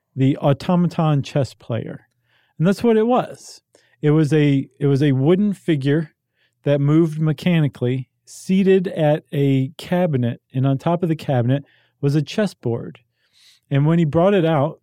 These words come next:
to show to the royal court, he would, um, it was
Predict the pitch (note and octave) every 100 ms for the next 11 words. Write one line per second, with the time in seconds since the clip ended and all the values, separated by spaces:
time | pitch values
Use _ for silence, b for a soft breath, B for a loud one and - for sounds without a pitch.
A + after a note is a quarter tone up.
0 | _ - B2+ D3+ C#3+ C3+ C3 D3 C3 -
1 | F#3+ F3 C3 b b b _ - G3 G#3
2 | G3 F#3 D#3 - D#3+ C3+ B2 B2 - _
3 | _ _ _ _ _ _ _ _ _ _
4 | _ F#3+ G#3 G#3